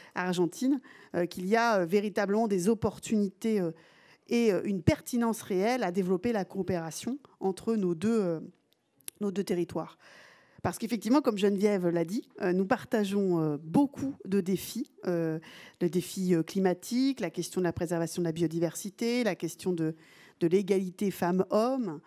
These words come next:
euh, la question aussi d'une, d'une transition énergétique, euh, en-, entre autres,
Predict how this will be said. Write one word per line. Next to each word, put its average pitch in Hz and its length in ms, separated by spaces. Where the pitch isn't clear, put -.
euh, 160 260
la 170 180
question 196 600
aussi 185 380
d'une, 170 340
d'une 180 120
transition 180 560
énergétique, 220 880
euh, - 160
en-, - 240
entre 170 260
autres, 294 320